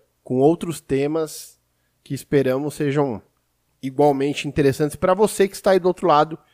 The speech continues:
e poderá nos dizer se gostou, se não gostou, no que podemos melhorar.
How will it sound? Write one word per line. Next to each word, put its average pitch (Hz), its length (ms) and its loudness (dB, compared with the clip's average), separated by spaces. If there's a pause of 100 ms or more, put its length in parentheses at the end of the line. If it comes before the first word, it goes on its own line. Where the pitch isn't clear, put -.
(380)
e 117 240 -6
poderá 123 420 -4
nos 135 220 -2
dizer 123 300 -4
se - 120 -12
gostou, 156 600 0
se - 140 -10
não 127 160 -8
gostou, 151 520 -2
no 131 120 -6
que - 100 -20
podemos 120 400 -8
melhorar. 120 580 -12